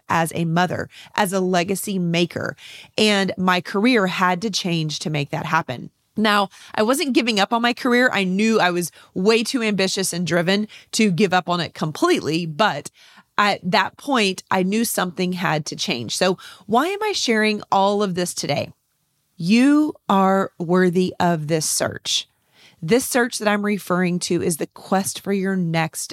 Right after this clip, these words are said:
best self. Sometimes it's professional, other times it's personal, but in many cases like mine, those two bleed together. And what I mean by that, I saw a vision for myself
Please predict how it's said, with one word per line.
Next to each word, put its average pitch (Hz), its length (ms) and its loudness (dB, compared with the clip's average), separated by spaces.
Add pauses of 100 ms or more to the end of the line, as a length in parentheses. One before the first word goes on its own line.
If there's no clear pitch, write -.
(100)
best 156 480 -2
self. - 520 -2 (440)
Sometimes 262 560 0
it's 220 140 -4
professional, 196 720 0
other 185 200 0
times 185 240 -2
it's - 160 -8
personal, 226 520 -2 (300)
but 208 140 2
in 214 240 2
many 233 260 2
cases 190 540 0
like 175 240 0
mine, 196 420 0 (320)
those 233 480 2
two 220 320 0
bleed 185 540 0 (100)
together. - 640 -2 (800)
And 226 160 4
what 233 140 4
I 233 80 2
mean 226 260 0
by 190 140 0
that, - 260 -4 (140)
I 226 160 2
saw 254 340 0
a 262 60 0
vision 220 320 0
for 208 140 -2
myself 180 480 0